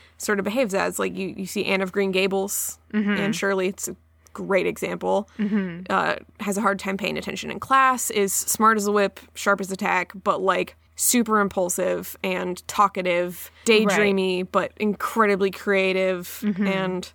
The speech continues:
Speaker 1: will just do anything that she decides sounds fun, and
Speaker 2: Yeah.
Speaker 1: will do it to the fullest extent possible. I know I'm going on this description for a while.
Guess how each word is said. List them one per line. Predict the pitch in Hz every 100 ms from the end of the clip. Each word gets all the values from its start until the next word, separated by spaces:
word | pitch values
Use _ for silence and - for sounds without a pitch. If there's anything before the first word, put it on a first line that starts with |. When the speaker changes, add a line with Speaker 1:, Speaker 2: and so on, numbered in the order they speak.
| -
Speaker 1:
will | 196 226
just | 208 226 202 175
do | 247 254 240 240 226 _ -
anything | 202 214 - 196 175 165 202 226 -
that | 185 190 165 - -
she | - - 208
decides | 196 - 190 185 185 -
sounds | - - - 190 185 185 -
fun, | 190 180 175 208
and | 214
Speaker 2:
Yeah. | 208 190
Speaker 1:
will | 190
do | - 208 202
it | -
to | - 202
the | 185
fullest | - - 233 233 - 208
extent | - - 196 - -
possible. | 202 202 - 170 170 175 - _ -
I | 196
know | 185
I'm | 185
going | 180 175 160
on | 165 190 214 214
this | 190
description | 196 - 196 - 185
for | - 185
a |
while. | 185 180 190